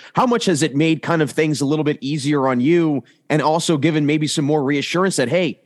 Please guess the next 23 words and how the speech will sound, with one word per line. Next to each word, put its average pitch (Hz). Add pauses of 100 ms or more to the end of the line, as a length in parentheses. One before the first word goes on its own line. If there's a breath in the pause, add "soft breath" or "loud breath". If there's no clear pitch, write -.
(240)
if 127
I 170
need 214
to, 143
I 156
can 208
go 196
to 190
my 151
eighth, 165
ninth, 147
tenth 147
player 147
and 127
have 127
just 147
as 117
much 127
confidence 127 (220 soft breath)
in 135
my 127
first 143
five? -